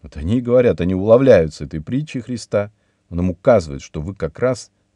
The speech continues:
тот человек, тот сын, который «да, да, пойду», но сам волю Божию не исполняет. Как много, к сожалению, бывает и среди нас таких людей,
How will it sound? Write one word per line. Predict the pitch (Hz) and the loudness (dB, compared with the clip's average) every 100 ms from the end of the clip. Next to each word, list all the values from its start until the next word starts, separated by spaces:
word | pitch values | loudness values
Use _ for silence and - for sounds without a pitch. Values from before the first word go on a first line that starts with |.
| _ | _
тот | - 95 78 | -6 -6 -8
человек, | - 80 80 113 123 | -12 -6 -4 -4 -6
тот | - 87 - | -8 -12 -8
сын, | 131 110 | -6 -4
который | 85 82 85 | -4 -6 -6
«да, | 95 190 180 | -4 -2 0
да, | 175 | -2
пойду», | 156 143 143 139 80 | 0 -2 -2 -6 -8
но | 78 82 | -10 -10
сам | 107 92 | -8 -8
волю | 82 78 | -8 -10
Божию | 76 80 69 | -10 -12 -12
не | 71 80 76 - _ _ _ | -12 -10 -12 -16 _ _ _
исполняет. | - - 76 67 57 58 _ _ _ _ | -20 -10 -10 -10 -14 -18 _ _ _ _
Как | 95 85 | -8 -6
много, | 104 101 90 82 _ _ _ _ _ _ _ _ _ _ _ _ _ | -4 -4 -4 -8 _ _ _ _ _ _ _ _ _ _ _ _ _
к | - | -16
сожалению, | - 90 98 98 95 95 87 | -10 -6 -2 -2 0 -2 -4
бывает | 90 95 92 90 | -4 0 0 -2
и | |
среди | 95 95 101 | -10 -8 -4
нас | 98 85 - | -2 -4 -6
таких | - 82 82 - | -10 -10 -10 -8
людей, | 82 78 76 69 | -8 -6 -8 -8